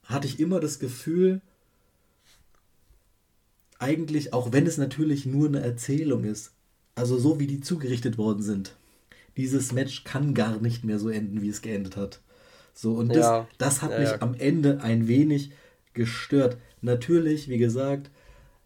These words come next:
Speaker 1: man will dann immer zeigen, ja, was Willenkraft, Willenskraft alles, alles, äh,
Speaker 2: Mhm.
Speaker 1: erreichen kann.
Speaker 2: Mhm.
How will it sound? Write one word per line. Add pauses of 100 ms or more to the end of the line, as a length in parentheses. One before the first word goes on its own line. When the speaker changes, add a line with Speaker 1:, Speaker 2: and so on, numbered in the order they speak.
(1300)
Speaker 1:
man
will
dann
immer
zeigen,
ja,
was
Willenkraft,
Willenskraft
alles,
alles,
äh,
Speaker 2:
Mhm.
Speaker 1:
erreichen
kann.
Speaker 2:
Mhm.